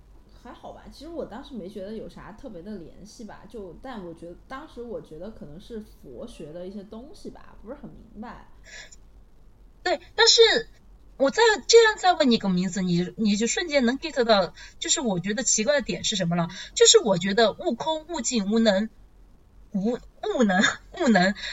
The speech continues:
Speaker 2: 然后这三个名字一听就是同门同系吧，
Speaker 1: 嗯。
Speaker 2: 然后一听就是师兄弟的感觉。
Speaker 1: 嗯。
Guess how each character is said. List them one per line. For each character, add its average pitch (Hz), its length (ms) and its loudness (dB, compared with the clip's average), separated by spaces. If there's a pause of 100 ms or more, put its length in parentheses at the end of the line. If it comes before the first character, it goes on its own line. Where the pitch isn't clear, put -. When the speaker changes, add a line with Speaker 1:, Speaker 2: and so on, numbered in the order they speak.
(120)
Speaker 2:
然 302 140 4
后 285 60 6
这 302 160 4
三 359 200 2
个 359 60 -6
名 208 260 0
字 233 220 0
一 277 160 -6
听 381 260 -4
就 381 140 -4
是 208 220 0
同 185 200 -4
门 220 160 2
同 190 180 -2
系 262 220 0
吧， 185 160 0
Speaker 1:
嗯。 185 100 -12
Speaker 2:
然 202 120 0
后 294 100 -2
一 294 140 -6
听 339 180 -8
就 320 140 -2
是 202 160 -2
师 - 180 -2
兄 302 180 -6
弟 349 140 2
的 269 80 6
感 170 220 0
觉。 165 260 0
Speaker 1:
嗯。 190 60 -14